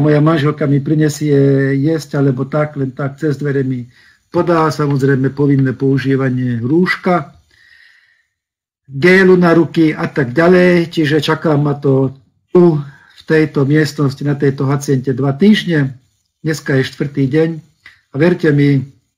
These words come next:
nikdy som nemal viacej roboty, ako som mal za tieto štyri dni, toľko webinárov, eh,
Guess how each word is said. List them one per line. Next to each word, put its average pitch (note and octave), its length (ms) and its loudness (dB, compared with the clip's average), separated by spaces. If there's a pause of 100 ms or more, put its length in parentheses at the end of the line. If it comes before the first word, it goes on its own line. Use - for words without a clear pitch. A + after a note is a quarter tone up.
(1160)
nikdy E3+ 240 0
som C3 180 -2
nemal C#3+ 240 4
viacej C#3 400 0
roboty, C#3+ 560 -2 (560)
ako D3 240 -6
som C#3 160 0
mal D3+ 160 2
za C#3+ 160 -2
tieto C#3 320 -2
štyri D3 320 -2
dni, D3 480 2
toľko C#3+ 320 -6
webinárov, C#3+ 880 0
eh, B2+ 240 -6